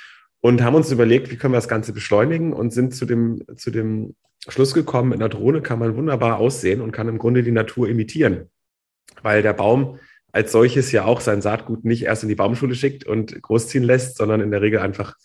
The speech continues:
seinen Nachkommen als, äh, Saatkorn fallen lässt auf den Boden und dann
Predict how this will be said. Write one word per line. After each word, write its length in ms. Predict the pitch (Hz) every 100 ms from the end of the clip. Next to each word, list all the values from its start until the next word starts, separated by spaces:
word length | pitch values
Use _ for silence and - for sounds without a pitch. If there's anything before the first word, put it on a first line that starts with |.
| - - - _ _ _
seinen 160 | 101 98
Nachkommen 460 | 101 104 - 104 101
als, 340 | 98 - - -
äh, 360 | - 104 101
Saatkorn 680 | 101 98 113 - - 98 98
fallen 360 | - 113 135 117
lässt 240 | 104 -
auf 140 | 104
den 160 | - 104
Boden 380 | 110 127 131 127
und 420 | 107 107 - -
dann 460 | - 98 104 107